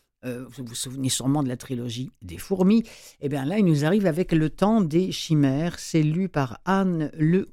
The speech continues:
Coutour. Que deviendrait le monde, c'est la grande question, si l'être humain changeait de forme ? C'est le projet fou d'Alice Kammerer, qui est une jeune et brillante scientifique qui parvient, au lendemain de la Troisième Guerre mondiale,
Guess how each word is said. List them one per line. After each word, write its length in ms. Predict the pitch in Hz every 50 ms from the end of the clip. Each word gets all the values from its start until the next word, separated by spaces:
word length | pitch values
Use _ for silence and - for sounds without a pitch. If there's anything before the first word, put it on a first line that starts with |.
| -
Coutour. 640 | - - 214 - - - 147 151 160 170 156 - - - _ _ - - _ _ _
Que 80 | - 285
deviendrait 580 | 294 226 277 226 190 214 214 202 208 202 233 208
le 100 | 180 170
monde, 340 | 170 175 180 196 220 226
c'est 160 | 202 - - 165
la 100 | 147 151
grande 280 | 156 160 170 175 156
question, 520 | - 156 147 - - - - 170 180 196 208
si 220 | - - - 170
l'être 340 | 165 190 214 - - - -
humain 260 | 165 165 180 214 226
changeait 440 | - - - 180 180 170 180 220 196
de 140 | 156 151 139
forme ? 640 | - - - - 160 156 147 135 139 131 123 120 120 - _ _ _ _ _
C'est 200 | - - - 147
le 140 | 131 131 127
projet 380 | - - 208 208 175 160 147
fou 340 | 139 - - - 240 294 285 254 226
d'Alice 580 | 143 131 180 185 180 185 220 240 - - - -
Kammerer, 540 | - 247 220 196 175 147 135 117 117 120 123 -
qui 100 | - -
est 100 | 139 -
une 160 | - 147 139 135
jeune 220 | 127 190 180 156
et 60 | 123
brillante 520 | 110 131 165 175 175 160 131 - - - -
scientifique 800 | _ - - - 143 135 - 135 - - - - - _ - - - _ _ _ _ _ _ _ _ _
qui 140 | - 254
parvient, 560 | 254 - 294 202 165 139 127 135 120 131 185 247 - _ _
au 140 | - 120 123
lendemain 340 | 113 123 131 135 139 147
de 60 | 147 120
la 80 | 120
Troisième 380 | 123 - - 139 131 147 143 143
Guerre 160 | 139 151 151
mondiale, 500 | 165 175 185 175 202 220 233 262 269 262